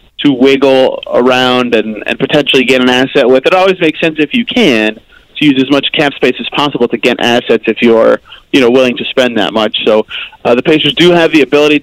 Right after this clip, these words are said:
to, to make some imbalance trades to, to build their team a little more or get some more stuff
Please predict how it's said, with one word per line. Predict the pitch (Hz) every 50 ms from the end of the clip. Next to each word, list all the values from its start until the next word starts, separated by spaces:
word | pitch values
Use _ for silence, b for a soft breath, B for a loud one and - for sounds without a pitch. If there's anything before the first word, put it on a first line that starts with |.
| - -
to, | 135 131 135
to | - - -
make | 143 147 147
some | - 151
imbalance | 147 147 143 143 139 143 143 143
trades | - - 160 147 151 - - -
to, | 151 127 127 127 120 - - - -
to | - 135 123
build | - - 147 147 147 -
their | 147 139
team | - - 151 147 147 143 143 143 - -
a | 143 143
little | 147 151 151
more | 147 143 143 147 151 143 127 117
or | 117
get | - 143 139 -
some | - 143 143
more | 143 139
stuff | - - 135 135 143